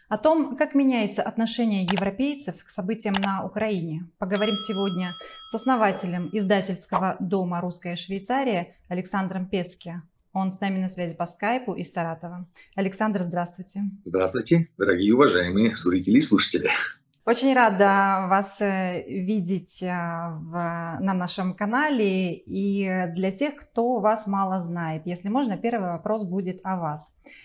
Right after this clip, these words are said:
Speaker 1: Из открытых источников мы знаем, что по отцу вы эстонец,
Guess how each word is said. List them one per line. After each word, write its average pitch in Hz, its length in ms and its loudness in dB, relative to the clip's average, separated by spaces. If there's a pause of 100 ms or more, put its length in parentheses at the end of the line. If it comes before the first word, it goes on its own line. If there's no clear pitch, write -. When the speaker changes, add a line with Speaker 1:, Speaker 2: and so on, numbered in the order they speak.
(380)
Speaker 1:
Из 208 140 2
открытых 233 500 2
источников 214 840 -2
мы 214 260 0
знаем, 180 380 0
что 190 380 -2
по 185 140 0
отцу 190 260 -2
вы 170 280 -4
эстонец, 196 800 -2